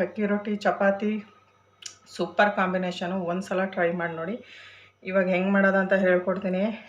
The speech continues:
ಹುರುಳಿಕಾಳನ್ನ ಹುರ್ಕೊಳ್ಳೋಣ ಫಸ್ಟು. ನೋಡಿ,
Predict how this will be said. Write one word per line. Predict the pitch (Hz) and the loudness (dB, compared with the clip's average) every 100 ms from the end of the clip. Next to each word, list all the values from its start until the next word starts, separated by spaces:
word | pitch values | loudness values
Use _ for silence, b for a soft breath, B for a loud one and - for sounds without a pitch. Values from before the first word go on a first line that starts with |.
| - - | -16 -6
ಹುರುಳಿಕಾಳನ್ನ | 202 208 214 214 208 220 233 | -2 0 2 2 4 2 0
ಹುರ್ಕೊಳ್ಳೋಣ | 175 - 196 196 175 - | -2 4 4 4 0 -8
ಫಸ್ಟು. | 170 - 170 - _ _ _ _ _ _ _ _ _ _ _ _ - - - - - - - B B B B B B _ - | -14 -10 -10 -10 _ _ _ _ _ _ _ _ _ _ _ _ -20 -20 -20 -20 -18 -16 -18 B B B B B B _ -8
ನೋಡಿ, | 214 196 196 | 0 2 2